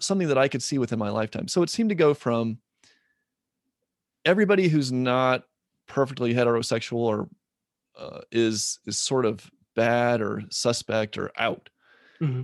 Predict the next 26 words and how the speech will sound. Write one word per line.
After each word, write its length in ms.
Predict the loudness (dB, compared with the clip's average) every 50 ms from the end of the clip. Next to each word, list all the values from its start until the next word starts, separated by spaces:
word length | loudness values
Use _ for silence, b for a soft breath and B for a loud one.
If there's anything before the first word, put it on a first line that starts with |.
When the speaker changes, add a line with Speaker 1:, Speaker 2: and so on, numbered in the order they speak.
| -2
Speaker 1:
And 180 | -2 -2 2 2
then, 280 | 4 4 4 2 -2 -6 _
then 160 | 0 2 2
there 120 | 4 4 4
was 140 | 2 2 0
a 40 |
shift 280 | -4 -2 -2 -2 -2 0
in 80 | -2 0
my 200 | 2 2 4 4
life 440 | 2 2 2 0 -2 -4 -10 -16 _ _ _
where, 260 | -4 -2 0 0 0 2
okay, 500 | 0 0 0 0 -4 -8 -8 -10 -14 -20 -20 _ _ _ 0
gay 240 | 2 4 4 2
people, 640 | 2 -2 -6 -6 -4 -2 0 0 0 0 -2 -4 -8 _ _ _ _ _ _ _
okay, 300 | -4 -4 -2 0 0 0
we 100 | 0 -2
can 160 | -2 -4 -4 -4
see, 480 | -4 -4 -2 -2 0 0 0 0 -2
okay, 320 | -4 -6 -6 -6 -6 -6 -6
there's 280 | -6 -6 -8 -8 -12 b b b b b _ -4
homose-, 500 | -2 0 2 2 0 0 0 0 0 -2
heterosexual 880 | -4 -2 -2 0 2 2 2 2 2 0 -2 -4 -4 -4 -4 -4 -4 -2
and 80 | -2 -2
homosexual 560 | -4 -4 -4 -6 -8 -10 -10 -10 -12 -14 -14
now. 220 | -14 -14 -16 -18 _ _ B B B B B B B B
Speaker 2:
Mm-hmm. 180 | -6 -4 -4